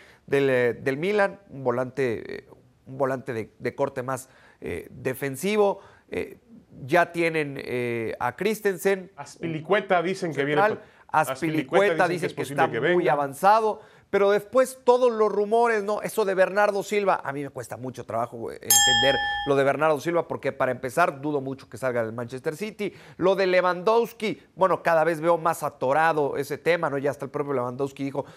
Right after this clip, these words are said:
Speaker 1: "Bueno, pues al parecer termi-, te-, terminaré mi contrato con el, con el Bayern Múnich", entonces se quedará una temporada más. Entonces,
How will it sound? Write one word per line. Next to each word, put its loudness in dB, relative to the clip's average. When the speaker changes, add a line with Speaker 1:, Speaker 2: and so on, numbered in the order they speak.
Speaker 1:
"Bueno, 2
pues -2
al 0
parecer 0
termi-, -4
te-, -4
terminaré -4
mi -8
contrato -4
con -8
el, -4
con -6
el -8
Bayern 0
Múnich", -4
entonces -6
se -14
quedará 0
una -4
temporada 4
más. 4
Entonces, 2